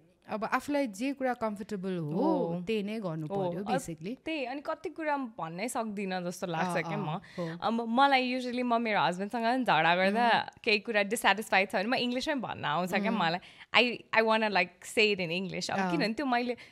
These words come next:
Speaker 2: ठ्याक्क सजिलोसँग भन्न सक्छु, अनि फेरि मैले त्यो अब डिपेन्ड्स है,
Speaker 1: <clears throat>
Speaker 2: सिचुएसनमा भर पर्छ जस्तो
Speaker 1: Sure,
Speaker 2: लाग्छ क्या मलाई।
Speaker 1: sure।
Speaker 2: So whichever you're comfortable।
Speaker 1: Yes, है। Okay, going back to your profession, होइन?
Speaker 2: हजुर।
Speaker 1: प्रोफेसनल उसको फेरि let's go back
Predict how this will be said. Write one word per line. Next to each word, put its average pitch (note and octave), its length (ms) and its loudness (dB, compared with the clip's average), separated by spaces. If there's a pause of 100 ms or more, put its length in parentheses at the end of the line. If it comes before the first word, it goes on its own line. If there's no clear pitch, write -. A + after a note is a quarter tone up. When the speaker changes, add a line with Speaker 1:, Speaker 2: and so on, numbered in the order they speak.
(140)
Speaker 2:
ठ्याक्क C#4 200 -8
सजिलोसँग A#3+ 600 -2
भन्न E3 320 -4
सक्छु, C#4+ 240 -2
अनि C#4+ 180 -2
फेरि D4+ 260 -4
मैले B3+ 500 -2 (300)
त्यो D4 120 -2 (380)
अब A#3 140 -4
डिपेन्ड्स A#3+ 460 2
है, F#3+ 240 0
Speaker 1:
<clears throat> - 80 -8
Speaker 2:
सिचुएसनमा B3 680 2
भर D#3 280 -4
पर्छ E3+ 320 0
जस्तो E3+ 320 -4
Speaker 1:
Sure, D#3 120 -6
Speaker 2:
लाग्छ F#3 220 -4
क्या D#3+ 200 -4
मलाई। E3+ 260 -6
Speaker 1:
sure। F#3 220 -10 (360)
Speaker 2:
So - 20 -8
whichever F#3+ 400 -6
you're F3 320 -2 (260)
comfortable। F#3 560 -10
Speaker 1:
Yes, D#3 460 -8
है। D#3+ 440 -10 (140)
Okay, F3+ 180 -12
going F3+ 380 -8
back F3 140 -8
to F3 160 -16
your F3+ 200 -6
profession, E3+ 520 -10
होइन? D3 340 -10
Speaker 2:
हजुर। E3+ 260 -6
Speaker 1:
प्रोफेसनल D#3 440 -12
उसको D3 240 -16
फेरि D#3 300 -12
let's C#3+ 240 -12
go - 120 -16
back C3+ 240 -14